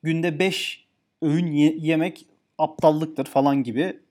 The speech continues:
işte ara öğünler saçmalıktır falan gibi şeyler söylüyor. Sonra biraz daha bakınca bu adamın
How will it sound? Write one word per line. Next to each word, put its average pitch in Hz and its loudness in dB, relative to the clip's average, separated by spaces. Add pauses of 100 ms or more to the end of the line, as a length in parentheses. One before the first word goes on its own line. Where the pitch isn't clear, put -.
(120)
işte - -14
ara 147 4
öğünler 139 4
saçmalıktır 147 0
falan 160 4
gibi 165 -2
şeyler 170 2
söylüyor. 107 -10 (760)
Sonra 247 2
biraz 262 2
daha 262 4
bakınca 226 0
bu 277 0
adamın 165 -2